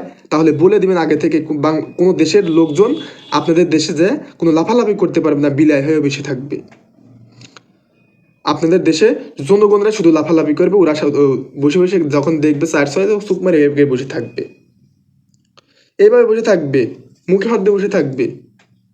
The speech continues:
আপনারা যত লাফালাফি, আপনারা সব কিছু পারবেন। ফাজলামি পাইছে, এরকম ফাজলামি আইসিসি বাদ দেন ইন্ডিয়া,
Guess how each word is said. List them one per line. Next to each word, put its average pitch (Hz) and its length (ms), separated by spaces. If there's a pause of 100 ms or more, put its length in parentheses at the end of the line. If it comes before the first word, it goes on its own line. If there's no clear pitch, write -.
(460)
আপনারা 196 300
যত 190 160
লাফালাফি, 185 560
আপনারা 165 340
সব - 180
কিছু - 220
পারবেন। - 340 (2000)
ফাজলামি 175 460
পাইছে, - 580 (1700)
এরকম 156 240
ফাজলামি 180 520
আইসিসি 151 400
বাদ 143 260
দেন 156 140
ইন্ডিয়া, 120 360